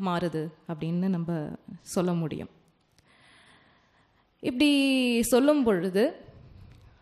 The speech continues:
லைஃப் அப்படிங்கிறத ஒவ்வொருத்தரு ஒரு குறிப்பிட்ட காலத்துல தான் லைஃபோடைய பர்பஸ் என்ன அப்படிங்கிறத உணர்றாங்க. இப்போ இருபது வயதுல ஒருத்தங்களை கேட்கும் பொழுது, அவங்களுடைய வாழ்க்கையுடைய பர்பஸ் என்னன்னு கேட்கும் பொழுது,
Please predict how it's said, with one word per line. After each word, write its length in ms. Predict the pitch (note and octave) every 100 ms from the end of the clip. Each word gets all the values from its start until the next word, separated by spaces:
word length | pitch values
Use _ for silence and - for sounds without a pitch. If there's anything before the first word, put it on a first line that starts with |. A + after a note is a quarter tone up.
| _
லைஃப் 440 | A#3+ B3+ D4+ D#4 D4+
அப்படிங்கிறத 680 | B3+ C4+ C#4 C4 C4 D4+ F#4 F#4 - - _
ஒவ்வொருத்தரு 600 | - A#3 B3+ B3+ B3+ C#4 A#3 - - _ _ _ _ _ _ _ _ _ _ - -
ஒரு 180 | A3+
குறிப்பிட்ட 500 | B3+ D#4 D#4+ E4+ C4+ C4
காலத்துல 600 | A#3 B3+ F4 F4 C#4 A3+
தான் 320 | G#3 A3 - - - _ - - _ _ _ _ -
லைஃபோடைய 580 | D#3+ D4+ D4 C4 A3 A3
பர்பஸ் 380 | A3+ - C4+ C4
என்ன 340 | G#3 G3 G3+
அப்படிங்கிறத 800 | F3 F3+ F3 E3 E3 G3 F3+ D#3 -
உணர்றாங்க. 560 | F3+ F3 E3+ D#3+ E3 - - - _ _ _ _ _ _ _ _ _ _ _ _
இப்போ 180 | - G3
இருபது 360 | G3+ B3 C4 A#3
வயதுல 380 | A3+ C#4+ D4+ C4+
ஒருத்தங்களை 380 | A3+ G3+ G3 F#3+
கேட்கும் 420 | - A3 A3 G3+
பொழுது, 440 | F3 F3 B3+ D4
அவங்களுடைய 280 | G3+ F#3 F#3
வாழ்க்கையுடைய 480 | F#3 G#3+ A3 F#3+ F3
பர்பஸ் 380 | F3+ F3 G#3+ G#3
என்னன்னு 320 | F3+ F3 G3
கேட்கும் 340 | F#3 F3+ F#3+ E3+
பொழுது, 400 | D#3+ F3 D4